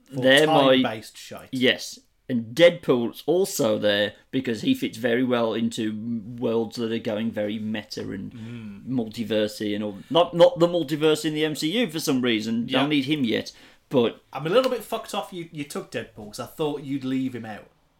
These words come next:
Speaker 1: as, like, as a two meta
Speaker 2: He's
Speaker 1: thing.
Speaker 2: Im-,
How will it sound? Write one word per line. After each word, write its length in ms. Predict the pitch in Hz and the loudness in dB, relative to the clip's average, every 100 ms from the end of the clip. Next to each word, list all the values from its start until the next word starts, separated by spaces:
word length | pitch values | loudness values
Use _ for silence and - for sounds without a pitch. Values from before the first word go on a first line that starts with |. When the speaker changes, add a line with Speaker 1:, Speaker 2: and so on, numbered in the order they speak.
| _ _ _ _ _ | _ _ _ _ _
Speaker 1:
as, 220 | 123 117 127 | -12 -8 -6
like, 240 | 117 - | -6 -6
as 160 | 135 127 | -8 -8
a 60 | |
two 400 | - - 143 139 | -10 -6 -2 -2
meta 180 | 127 123 | -4 -4
Speaker 2:
He's 360 | 214 233 226 - | 0 0 0 -4
Speaker 1:
thing. 300 | 113 98 90 - - - _ _ _ _ _ _ _ | -10 -14 -14 -12 -12 -16 _ _ _ _ _ _ _
Speaker 2:
Im-, 280 | 202 214 | -2 -2